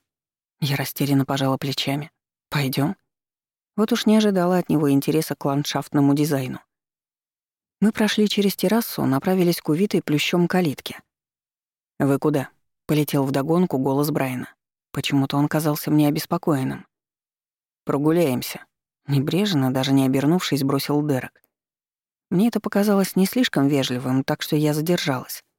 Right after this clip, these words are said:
"Дерек хочет посмотреть сад, он ведь очень красивый". "Сад или Дерек?" — хмыкнул Брайан. Мои щеки вспыхнули. Это было чудовищно бестактно —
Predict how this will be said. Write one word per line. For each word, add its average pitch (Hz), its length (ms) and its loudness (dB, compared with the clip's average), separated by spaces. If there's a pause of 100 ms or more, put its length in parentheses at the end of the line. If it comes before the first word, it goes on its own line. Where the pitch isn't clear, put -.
(480)
"Дерек 196 420 0
хочет - 320 -2
посмотреть 156 500 0
сад, 180 260 -4 (120)
он 139 160 4
ведь 143 220 0
очень 147 200 2
красивый". 147 540 -2 (1120)
"Сад - 460 -4
или 131 160 2
Дерек?" — 127 440 -4 (520)
хмыкнул 139 480 2
Брайан. 135 420 -4 (760)
Мои 165 180 0
щеки 180 360 -2
вспыхнули. - 600 -8 (760)
Это 208 160 0
было 214 220 4
чудовищно 202 580 0
бестактно — 160 680 -4